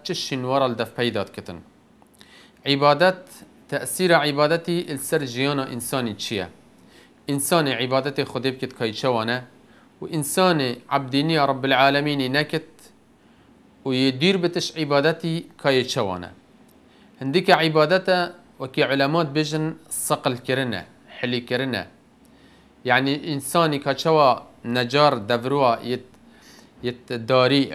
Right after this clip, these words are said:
حلیت کتن و چوا گریا جیوت کتن و چوا وی داری تازت کت و چیت کتن و مفاجتت ورگرتنی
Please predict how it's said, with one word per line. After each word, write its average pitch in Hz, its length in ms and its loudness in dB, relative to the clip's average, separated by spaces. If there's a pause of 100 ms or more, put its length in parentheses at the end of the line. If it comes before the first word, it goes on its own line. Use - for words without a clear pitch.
حلیت 127 300 0
کتن 135 460 -4
و 127 80 -10
چوا 135 320 2
گریا 117 380 0
جیوت 131 400 0
کتن 127 280 -6
و - 160 -14
چوا 131 320 2
وی 123 120 -2
داری 117 300 0
تازت 113 480 -4
کت 120 140 -8
و 113 60 -10
چیت 131 320 -6
کتن 147 420 -4 (440)
و 131 220 0
مفاجتت 139 800 0
ورگرتنی 139 680 0